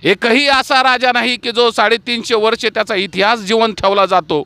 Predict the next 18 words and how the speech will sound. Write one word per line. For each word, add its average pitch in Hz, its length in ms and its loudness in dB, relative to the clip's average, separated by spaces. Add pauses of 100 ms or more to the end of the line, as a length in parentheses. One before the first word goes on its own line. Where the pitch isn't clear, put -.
(300)
प्रत्येकाच्या 220 760 0
मनामनात 214 600 2
छत्रपती 220 520 -4
शिवराय, 214 340 0 (100)
छत्रपती 214 420 -4
संभाजी 208 400 -2
महाराज 190 340 2
आहे. 160 140 2 (880)
नुसता 226 440 2
छत्रपती 240 760 -2
शिवाजी 247 680 -2
हा 226 280 2
जरी 240 240 -2
मूलमंत्र 233 720 -2
नुसता 214 280 -2
उच्चार 220 420 -2
केला 247 260 0
ना, 214 160 0